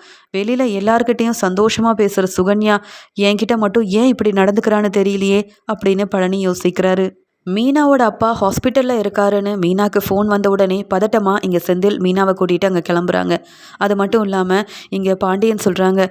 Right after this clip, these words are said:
"மீனா, நீ அங்க போனதுக்கு அப்புறமா என்ன ஏதுன்னு சொல்லு, நாங்க எல்லாருமே வந்து உங்க அப்பாவை பார்க்குறோம். நீ எதுக்கும் அழாதம்மா, கவலைப்படாத, அதான் செந்தில் கூடவே இருக்கான்ல" அப்படின்னு சொல்ல உடனே கோமதியும், "ஏங்க,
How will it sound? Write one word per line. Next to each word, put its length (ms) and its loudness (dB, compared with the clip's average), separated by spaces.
"மீனா, 300 0
நீ 120 -2
அங்க 180 0
போனதுக்கு 400 -4
அப்புறமா 340 0
என்ன 260 0
ஏதுன்னு 280 0
சொல்லு, 380 -2
நாங்க 260 0
எல்லாருமே 440 0
வந்து 200 -2
உங்க 120 0
அப்பாவை 260 0
பார்க்குறோம். 300 0
நீ 260 0
எதுக்கும் 320 2
அழாதம்மா, 420 0
கவலைப்படாத, 560 0
அதான் 260 -2
செந்தில் 320 0
கூடவே 300 4
இருக்கான்ல" 440 0
அப்படின்னு 320 0
சொல்ல 380 0
உடனே 320 -2
கோமதியும், 460 0
"ஏங்க, 320 2